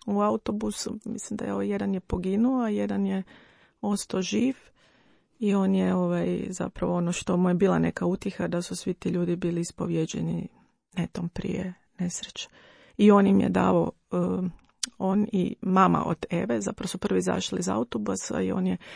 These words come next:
bio toliko priseban da je uspio dati i posljednje, o,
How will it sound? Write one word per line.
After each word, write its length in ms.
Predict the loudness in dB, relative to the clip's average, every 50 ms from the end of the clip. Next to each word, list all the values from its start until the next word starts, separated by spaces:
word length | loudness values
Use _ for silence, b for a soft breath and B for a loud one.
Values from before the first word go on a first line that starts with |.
| B B B B
bio 140 | 0 0 0
toliko 300 | 2 2 0 2 2 0
priseban 640 | 0 2 2 2 2 4 0 0 0 0 0 0 0
da 100 | 2 2
je 120 | 2 2
uspio 380 | 0 0 -2 -4 -6 -4 -4 -4
dati 400 | -2 -2 -4 -4 -6 -8 -8 -8
i 360 | -6 -6 -6 -4 -4 -6 -6
posljednje, 720 | -8 -6 -8 -8 -8 -8 -10 -8 -6 -4 -4 -4 -6 -6 -6
o, 360 | -6 -6 -6 -4 -4 -6 -6